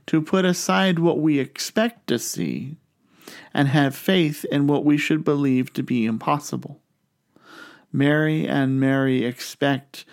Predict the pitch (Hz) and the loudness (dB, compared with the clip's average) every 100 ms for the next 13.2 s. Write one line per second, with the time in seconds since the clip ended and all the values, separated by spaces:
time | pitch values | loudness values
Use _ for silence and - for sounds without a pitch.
0 | - - - - 135 - 147 143 131 127 | -20 -20 -14 -4 -4 0 2 2 2 0
1 | - 156 151 156 147 139 131 - 123 120 | 2 0 0 -4 -2 -2 -4 -2 0 0
2 | 120 120 127 120 117 - 143 139 131 131 | -2 -4 -2 -4 -4 -4 0 0 2 0
3 | 127 120 120 117 131 139 131 - 131 - | 2 2 0 2 2 2 2 -2 -4 -2
4 | 120 123 147 143 131 - - - - 135 | 0 2 2 4 2 -2 -16 -14 -2 0
5 | 127 113 104 104 117 120 110 104 104 110 | 2 0 0 0 0 0 0 0 0 -2
6 | - - 117 98 92 - - - 120 127 | -2 -4 -2 -2 -4 -10 -16 -2 2 2
7 | 131 165 165 - 156 151 143 131 127 127 | 4 2 0 2 2 4 2 0 2 4
8 | 143 147 139 123 135 143 139 139 131 123 | 4 2 2 4 4 2 0 -2 0 -2
9 | - 123 139 151 147 - 151 131 135 135 | 0 0 2 2 0 0 0 4 4 2
10 | 135 135 135 - 131 120 - 165 170 156 | 4 2 2 0 -2 -2 -2 2 4 4
11 | 160 185 175 156 147 - 170 170 151 151 | 2 4 4 4 0 0 2 2 2 2
12 | 156 143 135 - 131 - 156 151 - - | 2 2 -2 -2 -4 0 0 0 -2 -10
13 | - | -20